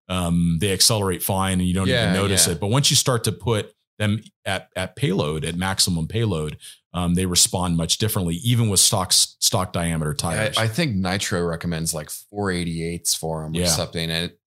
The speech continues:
Speaker 2: I think they have three seventy-threes. I mean, that's a, that's a significant jump
Speaker 1: Yeah.
Speaker 2: in gearing.
Speaker 1: And that's what it needs. And, and all Toyota really needs to do with the vehicle is just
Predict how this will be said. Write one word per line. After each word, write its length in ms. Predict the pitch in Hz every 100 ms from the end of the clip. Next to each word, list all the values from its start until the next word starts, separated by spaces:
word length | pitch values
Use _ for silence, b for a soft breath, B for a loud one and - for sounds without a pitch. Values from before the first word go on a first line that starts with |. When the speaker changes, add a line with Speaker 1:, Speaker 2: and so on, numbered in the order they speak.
| _ _ 85
Speaker 2:
I 80 |
think 240 | 85 117 104
they 60 | 85
have 240 | 85 76
three 220 | - 95
seventy-threes. 920 | 90 98 90 85 80 - 92 95 95
I 20 |
mean, 160 | 90 80
that's 320 | 85 98 -
a, 220 | 78 71 - _ _
that's 160 | 113 -
a 60 | 82
significant 1120 | - - 73 - 82 98 110 - - - - _ _ -
jump 240 | 82 85
Speaker 1:
Yeah. 220 | 82 78
Speaker 2:
in 60 | 71
gearing. 460 | 80 87 78 67 - _
Speaker 1:
And 80 | 117
that's 160 | 151 -
what 100 | 131
it 80 | 104
needs. 240 | 120 110
And, 120 | 127 -
and 100 | 190
all 140 | 262
Toyota 420 | - 151 123 110 101
really 180 | 101
needs 220 | 95 95 -
to 80 |
do 240 | 85 98 104
with 160 | 92
the 60 | -
vehicle 480 | 76 98 98 90 87
is 100 | 82
just 340 | - 92 -